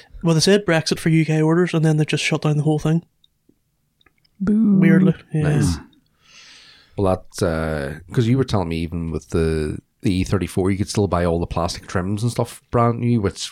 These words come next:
Speaker 3: if you're
Speaker 1: Yeah.
Speaker 3: buying that for Volkswagen stuff, it's all repo stuff, which is crap.
Speaker 1: Yeah.
Speaker 3: Um, V W Dunners underscore D B Dailies,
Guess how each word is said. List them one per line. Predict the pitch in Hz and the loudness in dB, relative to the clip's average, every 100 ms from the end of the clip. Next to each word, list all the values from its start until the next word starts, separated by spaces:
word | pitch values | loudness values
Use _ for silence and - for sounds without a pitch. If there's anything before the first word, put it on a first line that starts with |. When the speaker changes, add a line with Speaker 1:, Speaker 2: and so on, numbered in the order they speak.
| - | -10
Speaker 3:
if | 113 | -2
you're | 107 | 2
Speaker 1:
Yeah. | 127 | 4
Speaker 3:
buying | 104 | 2
that | 85 | 0
for | - 82 | -6 -6
Volkswagen | 85 - 104 107 | -4 -4 -4 -4
stuff, | 113 - | -6 -4
it's | 82 | -2
all | 78 | -2
repo | 80 76 98 | -2 -4 -4
stuff, | - 110 - | -2 -4 -4
which | - | -10
is | - - _ - | -12 -20 _ -14
crap. | - 64 - 277 _ _ _ | -4 -2 -4 -8 _ _ _
Speaker 1:
Yeah. | 185 156 143 - _ _ _ - _ _ - | 0 0 -2 -10 _ _ _ -20 _ _ -4
Speaker 3:
Um, | 82 82 80 82 80 80 78 78 87 _ _ _ _ - - _ - - | 0 2 0 0 -2 -6 -6 -10 -14 _ _ _ _ -20 -20 _ -20 -4
V | 120 117 | 0 2
W | 101 95 | 0 0
Dunners | 87 98 98 | 0 0 0
underscore | 90 87 - 95 85 | 0 -4 -6 -4 -4
D | 80 85 | -2 -4
B | 85 85 | -6 -6
Dailies, | - 101 110 110 107 - | -2 0 2 2 0 -4